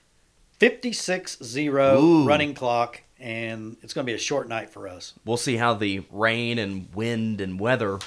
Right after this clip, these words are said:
Speaker 2: holds off for tonight's game. Steve, excellent work today. Good show.
Speaker 1: Thank you.
Speaker 2: How do you think I held up for being
Speaker 1: You did,
Speaker 2: very sick yesterday?
Speaker 1: you did swell.
Speaker 2: Man, I'm proud. That's all I could think about yesterday while I was taking a big nap is,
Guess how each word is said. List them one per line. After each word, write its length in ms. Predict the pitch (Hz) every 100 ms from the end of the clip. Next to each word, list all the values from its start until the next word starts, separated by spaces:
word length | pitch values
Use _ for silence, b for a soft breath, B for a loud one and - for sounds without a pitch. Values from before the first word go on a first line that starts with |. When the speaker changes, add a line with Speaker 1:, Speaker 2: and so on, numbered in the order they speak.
| -
Speaker 2:
holds 300 | 117 117 104
off 240 | 110 101
for 100 | 110
tonight's 400 | 104 107 101 98
game. 340 | - 107 104 123 b b
Steve, 320 | - 135 147
excellent 460 | 147 147 - 139 117
work 240 | 135 131
today. 240 | 131 120 127
Good 200 | 131 127
show. 420 | 143 127 127 131
Speaker 1:
Thank 240 | 127 120 -
you. 60 |
Speaker 2:
How 80 | 151
do 80 | 156
you 60 |
think 200 | 147 143
I 120 | 127 131
held 300 | 117 127 120
up 220 | 120 -
for 100 | 113
being 180 | 120 120
Speaker 1:
You 40 |
did, 80 | -
Speaker 2:
very 180 | 113 107
sick 360 | - 123 -
yesterday? 420 | 107 98 190 202
Speaker 1:
you 60 | 196
did 80 | 185
swell. 560 | - 131 127 110 90 -
Speaker 2:
Man, 300 | 135 120 110
I'm 160 | 110 -
proud. 480 | - 104 104 98 - -
That's 200 | - 143
all 120 | 160 151
I 60 |
could 160 | 147 123
think 200 | 135 117
about 280 | 107 98 101
yesterday 420 | 110 - 113 110
while 160 | 110
I 80 | 107
was 160 | 104 -
taking 260 | 123 120
a 40 | 117
big 280 | - 117 95
nap 320 | 107 104 -
is, 220 | 101 -